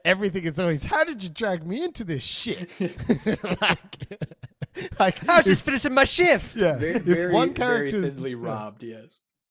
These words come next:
Speaker 1: Yeah, if one character is not, like, really efficient at their job and the other one is not absolutely put out by it, it's not a good buddy cop movie.
Speaker 3: <laughs> Yeah, no, I need that. I need it.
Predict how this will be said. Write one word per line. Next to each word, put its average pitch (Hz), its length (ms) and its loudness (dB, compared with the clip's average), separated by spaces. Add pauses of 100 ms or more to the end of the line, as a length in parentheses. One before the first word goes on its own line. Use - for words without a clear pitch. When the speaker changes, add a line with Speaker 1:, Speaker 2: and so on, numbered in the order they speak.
(440)
Speaker 1:
Yeah, 147 280 -2
if 185 200 0
one 233 260 0
character 185 680 -4
is 147 220 -2
not, 147 320 -4
like, 123 360 -8 (300)
really 147 360 0
efficient 135 420 -4
at 131 140 -12
their 127 180 -2
job 113 560 -6
and 135 140 -6
the 139 100 -2
other 151 180 0
one 147 140 -2
is 147 160 -6
not 131 140 -6 (100)
absolutely 151 600 0
put 131 320 -6
out 123 240 -2
by 147 180 -4
it, 240 160 -10 (300)
it's - 240 -10
not 151 240 -4
a 143 80 -2
good 127 240 -8
buddy 110 240 -6
cop 117 260 -8
movie. 110 420 -6
Speaker 3:
<laughs> - 60 -16
Yeah, - 160 -14
no, 127 240 -12 (100)
I 135 140 -8
need 139 280 -10
that. - 260 -14 (200)
I 123 60 -14
need 117 220 -16
it. - 140 -20